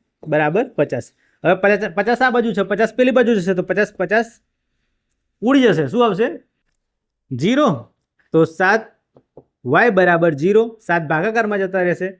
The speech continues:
તો વાયની કિંમત કેટલી આવશે? ઝીરો. ઓકે, તો જ્યારે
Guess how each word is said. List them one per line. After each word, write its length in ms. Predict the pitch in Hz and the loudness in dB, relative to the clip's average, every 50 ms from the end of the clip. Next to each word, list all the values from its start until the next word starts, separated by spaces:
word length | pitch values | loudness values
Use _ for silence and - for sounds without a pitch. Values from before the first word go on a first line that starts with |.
| _ _ _ _ | _ _ _ _
તો 100 | 156 151 | -2 -2
વાયની 280 | 147 143 139 156 180 180 170 | 0 0 -2 -2 -4 -4 -4
કિંમત 220 | 170 175 170 170 | -4 -4 -4 -4
કેટલી 240 | - 175 170 175 175 156 | -6 -4 -2 -2 0 0
આવશે? 220 | 143 131 - 180 196 185 - _ _ _ _ _ _ _ _ _ _ _ _ 135 | -2 -2 -4 -6 -8 -8 -10 _ _ _ _ _ _ _ _ _ _ _ _ -14
ઝીરો. 400 | 123 110 127 123 117 107 110 107 104 _ _ _ _ _ _ _ _ _ | -12 -10 -8 -8 -8 -8 -10 -12 -14 _ _ _ _ _ _ _ _ _
ઓકે, 340 | 165 156 156 - - 277 214 139 - - - _ _ _ _ _ _ _ _ _ | -2 -2 0 2 0 2 2 0 -2 -8 -16 _ _ _ _ _ _ _ _ _
તો 60 | 151 143 | -4 -2
જ્યારે 240 | 135 160 165 185 | 0 0 0 0